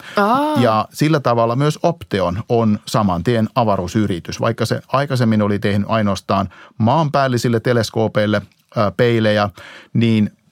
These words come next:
Speaker 2: tekemällä sitten avaruusteleskoopille
Speaker 1: <laughs>
Speaker 2: peiliä, siitä tuli saman tien avaruusyritys.
Speaker 1: Niin.
Speaker 2: Ää, joten näitä avaruusyrityksiä, jotka ovat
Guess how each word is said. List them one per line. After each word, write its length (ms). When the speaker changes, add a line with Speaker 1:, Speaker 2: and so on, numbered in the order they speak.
Speaker 2:
tekemällä 520
sitten 420
avaruusteleskoopille 1120
Speaker 1:
<laughs> 0
Speaker 2:
peiliä, 520
siitä 280
tuli 220
saman 360
tien 260
avaruusyritys. 760
Speaker 1:
Niin. 260
Speaker 2:
Ää, 220
joten 380
näitä 280
avaruusyrityksiä, 1000
jotka 380
ovat 220